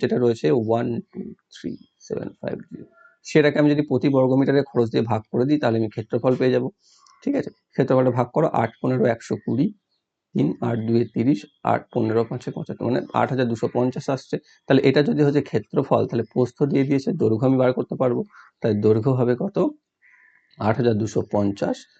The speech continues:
বাই একশো পঁচিশ, যেটাকে ভাগ করলে আমি পেয়ে যাচ্ছি কত, কত রয়েছে দেখো, এখানে আটশো পঁচিশ, সাত দিয়ে গেলে আট, সাড়ে আটশো হয়ে যাচ্ছে, মানে এটা ছয় দিয়ে চলে যাবে। ছয়, একটাই অপশন আছে ছয় দিয়ে, মানে ছেষট্টি আসবে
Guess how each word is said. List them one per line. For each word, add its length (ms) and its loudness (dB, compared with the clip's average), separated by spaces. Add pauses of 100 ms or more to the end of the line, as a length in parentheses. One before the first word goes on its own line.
(180)
বাই 220 2 (160)
একশো 240 -8 (420)
পঁচিশ, 300 -8 (440)
যেটাকে 340 0 (340)
ভাগ 120 -2 (100)
করলে 240 0
আমি 140 -2
পেয়ে 160 0
যাচ্ছি 240 -6 (160)
কত, 120 -6 (100)
কত 100 -2 (100)
রয়েছে 260 -2
দেখো, 140 -4 (540)
এখানে 200 -4 (280)
আটশো 240 -4
পঁচিশ, 200 -6 (960)
সাত 320 0
দিয়ে 200 4
গেলে 140 0 (100)
আট, 80 -8 (120)
সাড়ে 220 -4
আটশো 200 -12
হয়ে 120 2
যাচ্ছে, 200 -8 (600)
মানে 200 4
এটা 200 0
ছয় 180 0
দিয়ে 140 0
চলে 160 0
যাবে। 120 -2 (240)
ছয়, 220 -4 (840)
একটাই 280 0
অপশন 220 -4
আছে 180 -4
ছয় 140 -2
দিয়ে, 140 -2
মানে 140 -4
ছেষট্টি 360 -8 (140)
আসবে 200 -16